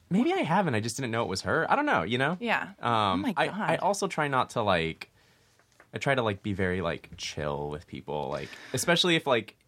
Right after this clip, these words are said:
Speaker 1: you respect them.
Speaker 2: Oh, yeah.
Speaker 1: 'Cause I get really nerdy real fast. Like, I'll just be like, "I'm not worthy."
Speaker 2: Really?
Speaker 1: You know?
Speaker 2: But
Speaker 1: Yeah,
Speaker 2: you're
Speaker 1: with
Speaker 2: so
Speaker 1: anyone.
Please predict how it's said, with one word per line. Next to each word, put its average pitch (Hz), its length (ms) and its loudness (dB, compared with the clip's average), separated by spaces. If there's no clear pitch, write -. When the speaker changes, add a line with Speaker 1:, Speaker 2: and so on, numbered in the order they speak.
Speaker 1:
you 110 160 -4
respect 101 420 -2
them. 156 460 -2
Speaker 2:
Oh, 233 100 4
yeah. 185 440 2
Speaker 1:
'Cause 127 140 0
I 127 80 4
get 143 160 2
really 117 240 2
nerdy 90 320 0
real 101 180 2
fast. 104 420 2
Like, 80 460 -2
I'll 95 100 2
just 104 160 -2
be 110 100 -2
like, 131 200 -4
"I'm 392 160 0
not 403 200 4
worthy." - 400 4
Speaker 2:
Really? 285 640 4
Speaker 1:
You 554 80 4
know? 554 200 4
Speaker 2:
But - 80 -10
Speaker 1:
Yeah, 311 160 4
Speaker 2:
you're 403 140 4
Speaker 1:
with - 80 2
Speaker 2:
so 330 120 4
Speaker 1:
anyone. 302 120 2